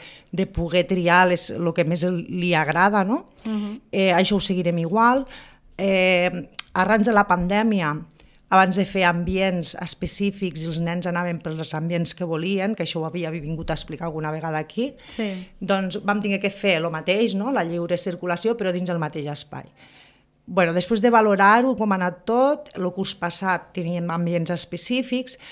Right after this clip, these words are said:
Speaker 1: però sí que vam observar que havia algun infant que era molt dependent de l'educadora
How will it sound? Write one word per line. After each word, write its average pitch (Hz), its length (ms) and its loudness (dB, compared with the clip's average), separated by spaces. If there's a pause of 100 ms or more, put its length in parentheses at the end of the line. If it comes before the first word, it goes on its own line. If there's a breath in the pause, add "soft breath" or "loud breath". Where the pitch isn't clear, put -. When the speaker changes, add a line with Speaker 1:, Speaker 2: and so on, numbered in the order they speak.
(160 loud breath)
Speaker 1:
però 202 120 -4
sí 220 100 -2
que 214 100 0
vam 202 200 4
observar 226 640 4
que 165 420 0 (460 loud breath)
havia 196 260 4
algun 190 240 2
infant 226 640 4
que 208 60 0
era 185 100 2
molt 180 220 -2
dependent 175 420 -4
de 160 100 -8
l'educadora 170 760 -4